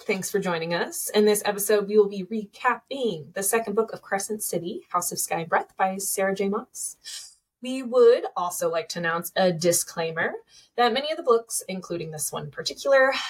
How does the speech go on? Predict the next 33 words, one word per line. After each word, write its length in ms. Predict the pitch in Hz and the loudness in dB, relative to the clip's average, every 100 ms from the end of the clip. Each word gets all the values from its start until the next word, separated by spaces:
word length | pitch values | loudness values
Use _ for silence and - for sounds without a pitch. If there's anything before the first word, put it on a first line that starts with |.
| - | -12
contain 400 | - 285 269 277 | -16 -10 -10 -6
strong 320 | 277 - 285 294 _ | -6 -2 -4 -4 _
adult 320 | 247 233 220 226 | -4 -2 -2 0
content. 680 | - 180 - - _ - _ _ | -2 -2 -2 -6 _ -20 _ _
We 120 | 175 170 | -6 -4
are 120 | 165 | 0
all 220 | 202 220 | 0 0
adults 320 | 185 170 - | -2 -8 -10
here, 220 | 262 466 _ _ - - | -10 -10 _ _ -20 -6
so 160 | 277 | 2
if 120 | 262 - - | 2 0 -2
explicit 640 | 233 - - 196 - - | -2 -2 -6 -4 -4 -6
language 460 | 165 160 185 - - | -6 -2 -2 -2 -2
or 120 | 190 | -2
content 480 | 185 185 185 202 202 | 0 -2 2 0 4
is 200 | 220 226 | 6 6
not 220 | 269 - | 4 0
for 80 | 277 | -2
you, 380 | 277 285 277 247 | -8 -6 -4 -4
then 600 | 196 226 240 240 240 240 226 | 2 4 6 4 4 0 -4
turn 220 | - 214 | 0 2
back 240 | 196 196 | 2 0
while 180 | 208 202 | -2 -2
you 60 | 214 | -2
still 240 | - 220 | 0 -2
can. 300 | 220 240 175 - _ _ _ _ _ _ _ _ _ - | -2 -4 -6 -12 _ _ _ _ _ _ _ _ _ 4
Fair 160 | - | 4
warning, 460 | 170 165 160 170 247 - - - | 4 -2 -8 -10 -10 -12 -16 -2
towards 300 | 285 285 254 | 2 2 2
the 120 | 220 | 0
end 100 | 220 | 2
of 60 | 180 | 2
this 160 | 170 | -2